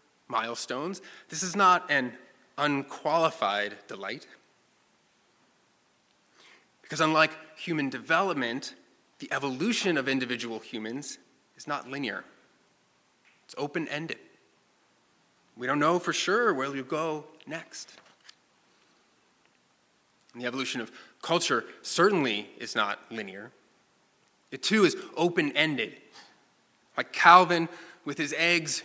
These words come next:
you and we can make a big mess. You will make some messes. Hopefully not too big.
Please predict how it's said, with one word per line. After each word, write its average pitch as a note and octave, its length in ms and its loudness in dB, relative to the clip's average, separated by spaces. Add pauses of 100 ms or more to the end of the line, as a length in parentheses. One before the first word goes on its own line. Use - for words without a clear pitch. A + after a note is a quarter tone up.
you F#3+ 560 2
and A#2+ 220 0
we F3 380 -2 (440)
can D#3 160 -10
make D#3 160 -4
a C#3 40 -6
big C3+ 420 -2
mess. A#2 600 -6 (1500)
You C#3 160 2
will A3+ 200 8
make D3 160 4
some A2+ 160 -4
messes. G2 440 -8 (1120)
Hopefully C3 220 -4
not B2 160 -2
too C#3 180 -2
big. C3 400 0